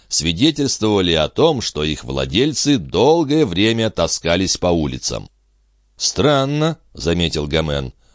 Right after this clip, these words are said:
«Мне кажется, я где-то видел эту женщину».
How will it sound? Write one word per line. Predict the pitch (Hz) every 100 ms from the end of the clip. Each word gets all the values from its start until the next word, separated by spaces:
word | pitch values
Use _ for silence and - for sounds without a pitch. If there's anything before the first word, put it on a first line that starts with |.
| _
«Мне | - 82 127
кажется, | 139 151 143 - 135 143 -
я | 98 107
где-то | 104 127 117
видел | 107 165 92 85
эту | 78
женщину». | 71 82 73 - 71 67